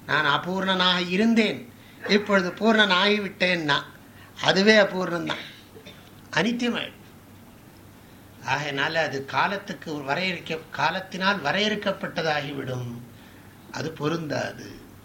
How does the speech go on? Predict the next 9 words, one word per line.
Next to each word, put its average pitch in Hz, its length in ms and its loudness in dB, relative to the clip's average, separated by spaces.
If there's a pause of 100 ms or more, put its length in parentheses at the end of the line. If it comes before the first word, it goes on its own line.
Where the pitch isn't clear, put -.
அது 131 160 -4
யுக்திக்கு 143 560 -6
பொருந்தாது, 135 580 0
சாஸ்திரத்துக்கு 139 680 -4
பொருந்தாது. 107 640 -12 (640)
இல்ல, 160 140 -6
பூர்ணமதஹ 147 920 -2 (640)
பூர்ணமிதம். 131 920 -12 (1120)
சரி, 135 400 -2